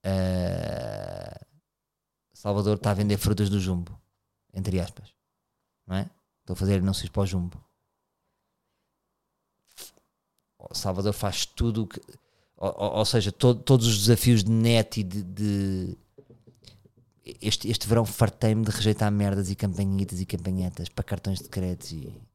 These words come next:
e merdas. Não co-, ou seja, não quero fazer, não quero fazer a minha casa assim. Eu quero fazer a minha casa do percurso mais difícil,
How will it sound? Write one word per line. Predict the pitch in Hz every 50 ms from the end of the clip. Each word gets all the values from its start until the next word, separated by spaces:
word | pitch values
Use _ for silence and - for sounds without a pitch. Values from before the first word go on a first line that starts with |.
| _ _ _
e | 95
merdas. | 92 92 87 87 95 101 101 - - _ _ _ _ _ _ _ _ _ _ _ _ _ _ _ _ _ _ _ _
Não | - 80 95 98 101
co-, | 90 110 110 - - _
ou | - 101
seja, | - 117 98 101
não | 101 107 113 113 120
quero | - - - 131 127 123
fazer, | - - 131 117 127 -
não | 95 110 110
quero | 98 - - 131 113
fazer | - 117 101 110 110
a | 113
minha | 120 123 120
casa | - - 127 131 123 143
assim. | 147 139 - - 135 120 113 - - - - - -
Eu | - 101
quero | - - 113 98
fazer | 117 107 113 117
a | 120
minha | 123 127 120
casa | - - 101 101 101 117 123 - _ _
do | - 101 98 110
percurso | 101 - - - 131 120 - - 104 110
mais | 120 135 147 156 135 123
difícil, | 135 127 - - 131 127 - - 156 170 165